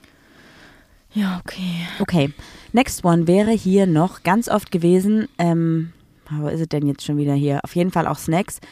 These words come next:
Speaker 2: Und zwar Fondue essen. Find ich
Speaker 1: Fondue ist das,
Speaker 2: Käse.
Speaker 1: das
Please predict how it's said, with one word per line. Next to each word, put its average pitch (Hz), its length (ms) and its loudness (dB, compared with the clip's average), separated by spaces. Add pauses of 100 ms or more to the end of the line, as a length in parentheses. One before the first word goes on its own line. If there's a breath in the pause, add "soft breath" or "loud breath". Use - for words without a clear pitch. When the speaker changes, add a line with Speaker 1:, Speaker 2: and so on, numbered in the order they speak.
(280 loud breath)
Speaker 2:
Und 185 180 0
zwar 175 220 4
Fondue 196 440 2
essen. 143 460 -2 (1120 soft breath)
Find 254 280 2
ich 214 120 4 (140)
Speaker 1:
Fondue 214 500 0 (100)
ist 214 280 -2 (140)
das, 202 500 -4
Speaker 2:
Käse. - 200 -4
Speaker 1:
das 170 1080 -4